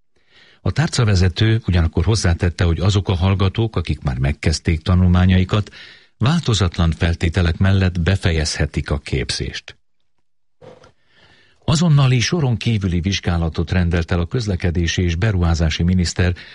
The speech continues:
az M egyes autópályán történt balesetek ügyében. Vitézi Dávid közölte, hogy a vizsgálatot a jelenleg érvényben lévő forgalomterelésre tekintettel rendelte el.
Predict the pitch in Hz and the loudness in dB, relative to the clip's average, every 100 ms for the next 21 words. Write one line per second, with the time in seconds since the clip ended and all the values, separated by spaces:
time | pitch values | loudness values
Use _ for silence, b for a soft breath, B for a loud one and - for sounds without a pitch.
0 | B 92 143 139 95 87 92 82 - 80 | B -2 0 0 2 0 0 -2 -2 -2
1 | 87 82 80 78 87 78 85 78 82 76 | 0 0 0 0 -2 0 0 0 0 0
2 | 71 82 82 80 78 69 67 62 58 67 | 0 -2 -2 -2 -2 0 -2 -4 -8 -16
3 | _ _ B B B - 135 127 104 92 | _ _ B B B -4 0 2 2 2
4 | 95 92 - 95 98 101 90 90 80 95 | 2 0 0 0 0 2 2 2 2 0
5 | 95 101 92 92 101 95 B B B - | 0 0 0 0 -2 -4 B B B -2
6 | 92 165 135 101 92 76 98 90 82 80 | 0 0 0 0 0 0 0 0 0 0
7 | 80 80 80 82 87 85 - 92 78 78 | 2 2 2 0 0 -2 0 -2 0 -2
8 | 76 73 82 78 76 76 - 87 - 80 | -2 -2 -2 0 0 -2 -2 -2 -2 -4
9 | - 80 69 76 - - 80 73 67 82 | 0 -2 0 -4 -4 -4 -2 0 0 0
10 | 76 71 71 - 80 62 60 | 0 0 -2 -2 -2 -2 -6